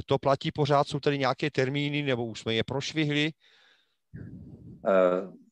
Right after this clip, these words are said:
Speaker 2: co se týče roční účetní závěrky, tak tuto povinnost mají jak bytová družstva, tak společenství vlastníků. Eh, za loňský rok, to znamená za rok dva tisíce dvacet,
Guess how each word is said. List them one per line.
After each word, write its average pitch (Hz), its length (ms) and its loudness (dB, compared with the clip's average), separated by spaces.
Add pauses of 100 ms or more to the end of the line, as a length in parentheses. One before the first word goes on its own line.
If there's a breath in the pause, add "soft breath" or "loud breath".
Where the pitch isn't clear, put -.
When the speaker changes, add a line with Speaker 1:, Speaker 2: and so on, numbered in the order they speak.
(140)
Speaker 2:
co - 140 -2
se 156 120 2
týče 147 260 4
roční 135 320 0
účetní 131 580 -2
závěrky, 107 580 4
tak 120 140 0
tuto 123 200 0
povinnost 113 560 0
mají 110 380 0
jak 107 160 0
bytová 107 420 0
družstva, 104 380 -2
tak - 160 -4
společenství 101 840 -4
vlastníků. 113 800 6 (720 loud breath)
Eh, 95 460 6 (640)
za 95 460 6
loňský 117 720 2
rok, 101 320 2
to 107 100 -4
znamená 104 200 -2
za 104 160 4
rok 107 120 2
dva 101 120 0
tisíce - 420 -4
dvacet, 107 560 2